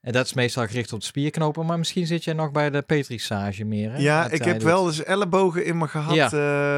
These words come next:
Speaker 2: waar was dat? Nee, dat is denk ik een keer in zo'n wellness resort
Speaker 1: Ah,
Speaker 2: geweest
Speaker 1: oké.
Speaker 2: of zo, dat ze
Speaker 1: Ja.
Speaker 2: met ellebogen <laughs> aan de gang gaan.
Speaker 1: En als laatste, eh, de tapotement.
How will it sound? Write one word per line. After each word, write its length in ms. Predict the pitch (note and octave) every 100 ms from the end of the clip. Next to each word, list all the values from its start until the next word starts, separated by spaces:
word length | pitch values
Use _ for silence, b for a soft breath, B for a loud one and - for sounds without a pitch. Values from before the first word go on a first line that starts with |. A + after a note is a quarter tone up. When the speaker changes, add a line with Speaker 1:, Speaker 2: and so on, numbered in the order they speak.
| C#3+ C#3
Speaker 2:
waar 140 | C#3 D#3
was 160 | D#3+
dat? 200 | C#3+ F3+ - F#3
Nee, 300 | B2 C#3 D#3
dat 80 | C#3
is 60 |
denk 140 | B2+ C#3
ik 100 | B2
een 80 | C3+
keer 80 |
in 80 | C3
zo'n 180 | A#2 A#2+
wellness 380 | B2 B2 A#2 G2+
resort 340 | G#2+ G#2+ A2+
Speaker 1:
Ah, 140 | F3 F3
Speaker 2:
geweest 200 | C#3+ A2+
Speaker 1:
oké. 80 | G#2+
Speaker 2:
of 60 |
zo, 100 | G#2+
dat 160 | G#2+ G#2+
ze 80 | E3
Speaker 1:
Ja. 100 | E3
Speaker 2:
met 100 | B2+
ellebogen 580 | C3 C3+ C3+ D3 - -
<laughs> 60 | -
aan 60 | - -
de 60 |
gang 380 | A3+ - - A3 -
gaan. 100 | -
Speaker 1:
En 180 | - G#3
als 160 | F#3 C#3+
laatste, 680 | E3+ G3 B3 - - A3+ G3
eh, 160 | F3+
de 360 | E3+ E3+ D#3+ D3+
tapotement. 720 | - F#3+ G3 F3 C#3+ D#3+ A3